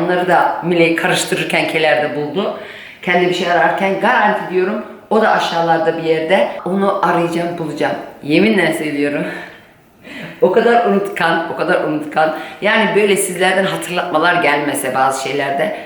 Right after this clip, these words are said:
ben belki de onu unutacaktım. Belki de ne bileyim yenisini de alacaktım. Bana karar da olmaz yani. Aldıktan sonra aklıma gelir. Böyle bir şey de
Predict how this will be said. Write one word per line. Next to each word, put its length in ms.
ben 160
belki 260
de 80
onu 520
unutacaktım. 720
Belki 460
de 380
ne 160
bileyim 360
yenisini 400
de 40
alacaktım. 480
Bana 140
karar 340
da 100
olmaz 240
yani. 180
Aldıktan 360
sonra 220
aklıma 300
gelir. 440
Böyle 160
bir 40
şey 180
de 60